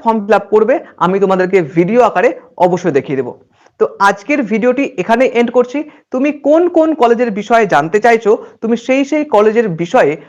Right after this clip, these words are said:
ওয়েবসাইট দেখতে পারো, এছাড়া আমার ভিডিওগুলো দেখতে পারো, এছাড়াও তুমি কমেন্ট করতে পারো। আমি চেষ্টা করব সেই কলেজের সমস্ত তথ্য তোমাদের সামনে তুলে ধরার জন্য।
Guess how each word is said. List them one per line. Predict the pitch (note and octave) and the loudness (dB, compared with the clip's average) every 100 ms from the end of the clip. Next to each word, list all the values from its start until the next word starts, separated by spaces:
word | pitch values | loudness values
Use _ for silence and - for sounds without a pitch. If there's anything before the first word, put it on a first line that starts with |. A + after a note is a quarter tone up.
| _ | _
ওয়েবসাইট | D3+ F3+ A3+ - B3 A3 | -4 0 0 0 -2 -2
দেখতে | A#3+ B3 | -4 -2
পারো, | B3 D4+ D4+ - | -2 -2 -6 -6
এছাড়া | G3+ G3+ G#3+ A3+ - - - | -4 0 2 2 -2 -12 -2
আমার | F#3 A3+ B3 - _ - D3 | 0 2 0 -4 _ -12 -4
ভিডিওগুলো | F3+ G#3 C#4 C#4+ C#4+ | 0 2 2 2 2
দেখতে | C4+ C4+ | 0 0
পারো, | C4 C#4+ D4+ _ _ _ | 0 0 -4 _ _ _
এছাড়াও | B3 C4+ D#4 D#3+ - - - | -4 0 2 0 -4 -10 -2
তুমি | A3+ B3 - | -2 0 0
কমেন্ট | G#3+ C#4+ | 0 0
করতে | C#4+ B3+ B3+ | 0 0 2
পারো। | A#3+ D#4 - | 0 -2 -4
আমি | E3+ F3 | -2 0
চেষ্টা | G3+ G#3 C4 | 0 0 0
করব | C4 B3 D4 - _ - | 0 2 -2 -4 _ -12
সেই | - C#4 E4 | 0 2 4
কলেজের | A#3+ G3+ G3+ G#3+ - - - | 2 2 0 -2 -6 -18 -2
সমস্ত | B3 D#4 - A3+ | -2 -2 -4 -2
তথ্য | F#3+ F#3+ G#3+ - _ - | -2 -2 -4 -4 _ -4
তোমাদের | F3+ E3 E3 | -2 0 0
সামনে | D#3+ F3+ | -2 -2
তুলে | F3+ C#3+ | 0 0
ধরার | C3+ B2+ | 0 -4
জন্য। | C#3+ B2+ | -6 -10